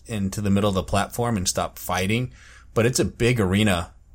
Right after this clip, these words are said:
I mean, there's a big underneath area. There's some vents that will launch you on top there. It's just fun to <laughs> go and explore it. But,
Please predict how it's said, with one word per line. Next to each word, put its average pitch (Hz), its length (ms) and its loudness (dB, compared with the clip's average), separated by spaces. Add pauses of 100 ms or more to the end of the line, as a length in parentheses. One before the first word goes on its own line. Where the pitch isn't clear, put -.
(120)
I 107 60 -6
mean, 98 180 0
there's 92 320 -2
a 92 140 -6
big 104 240 -2
underneath 101 420 0
area. 101 580 -2
There's 95 200 -4
some 85 180 -4
vents 98 300 -4
that 101 180 -6
will 95 100 -6
launch 98 300 -4
you 101 80 -4
on 90 300 -8
top - 320 -2
there. 110 260 -2 (260)
It's 123 200 -8
just - 160 -2
fun 117 240 2
to 113 60 2
<laughs> 98 140 -2
go 123 120 2
and 104 100 0
explore 101 500 2
it. - 200 -2 (100)
But, - 220 0